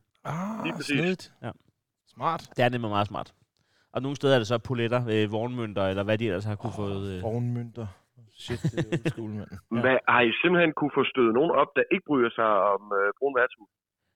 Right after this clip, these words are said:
Speaker 3: Øhm, det har faktisk været... Øh, nej, faktisk ikke. Decideret, der ikke bryder sig om det. Der er en enkelt, der har, øh, der er nogen, der, nej, der er mange, der byder ind, at de ikke kan lide røgen. Der er en enkelt, der har budt ind, at hun faktisk
Speaker 2: Hva?
Speaker 3: primært.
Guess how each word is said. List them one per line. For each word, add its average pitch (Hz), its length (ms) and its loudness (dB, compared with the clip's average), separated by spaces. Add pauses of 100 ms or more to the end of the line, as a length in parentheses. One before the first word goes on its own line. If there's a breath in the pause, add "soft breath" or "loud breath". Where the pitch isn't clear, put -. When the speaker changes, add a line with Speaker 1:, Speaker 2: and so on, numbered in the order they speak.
(160)
Speaker 3:
Øhm, 120 1040 -2
det - 100 -10
har 156 80 4
faktisk 156 400 0
været... 120 600 2
Øh, 110 60 -4 (520)
nej, 151 300 0
faktisk 160 420 0
ikke. 160 280 0 (120)
Decideret, 160 500 2
der 160 80 4
ikke 165 300 0
bryder 156 140 2
sig 120 120 0
om 123 100 -4
det. 135 140 -10
Der 147 60 2
er 143 100 4
en 143 80 0
enkelt, 160 320 -4
der 143 120 4
har, 127 400 2
øh, 110 200 -4
der 120 60 4
er 123 60 4
nogen, 160 300 -4
der, 170 80 4 (100)
nej, 113 240 -4
der 127 80 -2
er 127 40 0
mange, 143 200 -2
der 147 60 2
byder 139 260 -4
ind, 113 100 -4
at 135 100 -6
de 135 40 -4
ikke 135 100 -6
kan 143 120 -4
lide 135 100 -2
røgen. 117 260 -4 (520)
Der 123 60 -4
er - 20 0
en 143 80 -2
enkelt, 139 200 -6
der 135 60 4
har 120 120 4
budt 127 140 -2
ind, 110 140 -4
at 117 180 -2
hun 120 160 -12
faktisk 120 320 0
Speaker 2:
Hva? 120 120 6
Speaker 3:
primært. 131 420 -2